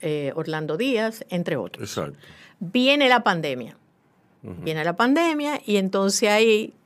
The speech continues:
Speaker 1: se acaban las consultorías, se me acaban la consultoría, entonces ahí yo me entro de lleno.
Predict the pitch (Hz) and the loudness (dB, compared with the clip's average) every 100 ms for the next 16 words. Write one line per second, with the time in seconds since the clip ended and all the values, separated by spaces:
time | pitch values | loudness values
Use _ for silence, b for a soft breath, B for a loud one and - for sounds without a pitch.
0 | _ - - 180 170 180 196 214 220 - | _ -14 -4 -2 0 4 4 4 2 0
1 | 214 214 208 202 240 233 214 214 - 170 | 0 2 0 -2 -4 -4 -6 -8 -8 -6
2 | 165 165 185 190 214 208 214 214 220 247 | -6 0 2 4 2 2 0 0 0 2
3 | 240 208 202 202 202 202 208 196 196 196 | 4 2 0 0 2 0 2 0 0 -2
4 | 214 208 214 233 190 208 | 0 0 0 0 -2 -6